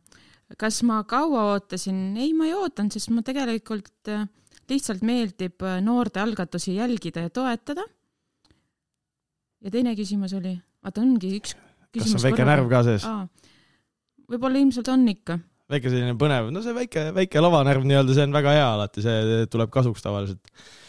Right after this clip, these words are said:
Speaker 2: Aga lähme esimese klassikalise, klassikalise teema juurde. Ma arvan, sa oled meid kuulanud küll piisavalt palju, sa tead, mis tuleb. See on kiirete küsimuste voor. Ehk siis kas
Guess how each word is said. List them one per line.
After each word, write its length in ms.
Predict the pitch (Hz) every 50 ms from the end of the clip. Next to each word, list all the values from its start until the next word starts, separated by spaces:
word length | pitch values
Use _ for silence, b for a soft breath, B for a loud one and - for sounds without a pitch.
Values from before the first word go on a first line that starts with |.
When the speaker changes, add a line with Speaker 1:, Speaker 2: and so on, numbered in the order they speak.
| B B B B B B B B B -
Speaker 2:
Aga 220 | - - 135 113 101 - _ _ _ _ _ _ _ _ _ _ _ _ - - - _ - -
lähme 260 | 117 120 117 117 123
esimese 340 | 135 127 127 117 110 107 110
klassikalise, 600 | 101 127 139 156 123 131 107 - 98 98 95 101 101
klassikalise 520 | 120 131 131 - - - - 92 98 101
teema 240 | 107 123 123 123 110 104
juurde. 200 | 98 98 92 98
Ma 80 | 113 110
arvan, 160 | 113 107 104
sa 80 | 120 123
oled 140 | 120 104 107
meid 140 | 104 98 -
kuulanud 360 | - 143 143 123 110 107 95 -
küll 140 | - 135 120
piisavalt 380 | 117 131 123 117 110 101 98 -
palju, 220 | 123 117 110 107
sa 80 | 110 104
tead, 180 | 143 147 123 110
mis 140 | 101 - -
tuleb. 260 | 123 120 113 104 - - - -
See 140 | - - 92
on 160 | 92 87 85 90 - -
kiirete 560 | - 123 127 120 107 104 92 - - 85 85 87
küsimuste 640 | - 110 107 107 98 92 87 - - - 80 78 78 82
voor. 320 | 95 95 90 85 - - - B B B B B
Ehk 200 | B 90 92 - -
siis 240 | - - - - -
kas 220 | - - - -